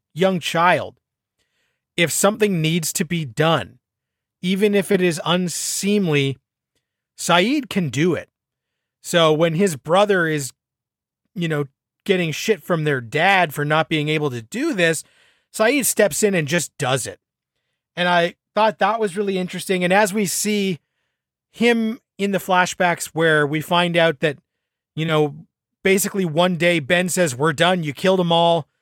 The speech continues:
Good job." And Saeed's like, "That's it?" And then when Ben comes back and Sayid feels like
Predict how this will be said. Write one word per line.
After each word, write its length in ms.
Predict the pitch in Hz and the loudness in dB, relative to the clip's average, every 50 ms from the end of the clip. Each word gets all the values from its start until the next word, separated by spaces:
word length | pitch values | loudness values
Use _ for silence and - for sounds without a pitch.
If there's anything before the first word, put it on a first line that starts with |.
| _ _ _ _ | _ _ _ _
Good 180 | - 185 180 151 | -4 -4 -4 -2
job." 420 | - 165 170 165 165 165 165 160 | -2 0 2 4 4 4 2 2
And 140 | 156 151 143 | 0 -2 -2
Saeed's 280 | - - 165 165 160 147 | -2 -2 -2 -4 -2 -4
like, 180 | 151 139 113 | -6 -6 -6
"That's 260 | _ 143 139 135 - - _ | _ -6 -6 -6 -8 -12 _
it?" 260 | 160 185 226 - _ _ _ _ _ _ _ _ _ _ _ _ _ _ | -6 -6 -6 -6 _ _ _ _ _ _ _ _ _ _ _ _ _ _
And 260 | - 175 170 170 165 | -4 -2 -2 -2 0
then 160 | 175 185 190 185 | 0 0 0 2
when 200 | 180 180 170 147 | 0 -2 -2 0
Ben 340 | 120 165 165 170 170 170 | 0 0 0 2 0 -2
comes 300 | 147 - 175 170 165 127 | -4 -4 -4 -4 -4 -4
back 420 | - 160 156 156 156 156 - - _ _ _ _ _ _ _ _ _ _ _ - | 0 2 2 2 2 0 -2 -8 _ _ _ _ _ _ _ _ _ _ _ -10
and 100 | 160 156 | -8 -6
Sayid 440 | - - 170 160 170 175 170 156 | -2 0 0 0 2 0 -4 -6
feels 420 | - - 175 180 196 208 202 165 151 | -8 -6 -2 0 2 2 0 0 0
like 320 | 175 165 160 156 - - | 0 2 2 0 -2 -8